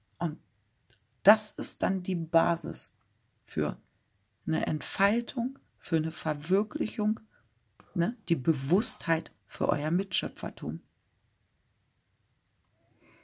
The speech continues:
Das ist das, wozu ihr euch jetzt berufen fühlen sollt. Haben wir aber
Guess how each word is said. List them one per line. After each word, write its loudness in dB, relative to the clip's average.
Das 0
ist -6
das, -2
wozu -2
ihr 4
euch -4
jetzt -6
berufen 0
fühlen -6
sollt. -8
Haben 2
wir 2
aber 0